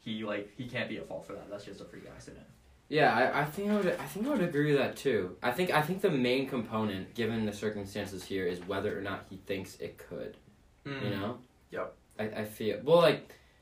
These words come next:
Speaker 2: I think it's, I mean, of course, it's a terrible thing that would happen,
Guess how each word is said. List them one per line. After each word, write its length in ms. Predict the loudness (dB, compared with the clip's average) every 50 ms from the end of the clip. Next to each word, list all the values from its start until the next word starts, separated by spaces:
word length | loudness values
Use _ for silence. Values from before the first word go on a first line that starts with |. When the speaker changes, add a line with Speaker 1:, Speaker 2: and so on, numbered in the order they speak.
| _ _ _ _ 0
Speaker 2:
I 100 | 0 0
think 220 | 2 -2 2 2
it's, 260 | 2 2 0 -6 -8 -4
I 40 |
mean, 160 | -2 0 0 0
of 120 | -2 -2 -4
course, 260 | 0 0 0 0 -2
it's 120 | -8 -14 -16
a 40 | -10
terrible 360 | -6 -4 -4 -2 -2 -4 -6
thing 320 | -6 -6 -6 -4 -4 -6
that 120 | -6 -6 -6
would 100 | -8 -6
happen, 540 | -2 2 4 4 4 2 0 -4 -4 -6